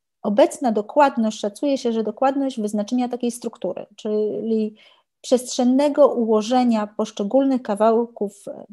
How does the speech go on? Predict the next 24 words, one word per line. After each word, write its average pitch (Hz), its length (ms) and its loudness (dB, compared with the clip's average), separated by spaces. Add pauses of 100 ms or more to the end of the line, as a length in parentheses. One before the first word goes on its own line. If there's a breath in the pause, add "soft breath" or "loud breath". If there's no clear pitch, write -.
(440)
pętelek, 240 680 4
helic 247 380 2
w 208 40 -2
białku 240 520 0 (320 loud breath)
jest 226 220 4
rzędu 247 680 2
około 269 340 4
mniej 240 260 4
niż 233 280 -2 (120)
dwa 208 640 0
angstremy. 226 920 -4
Jest 226 340 -2
to 208 160 0
dziesięć 214 300 -2
do 202 80 -2
minus 208 240 0
dziesiątej 202 400 -6
metra, 208 320 -4
więc 220 320 -6 (380 soft breath)
mogą 214 220 2
Państwo 208 260 -2
sobie 208 160 0
wyobrazić, 208 520 0
jak 226 220 0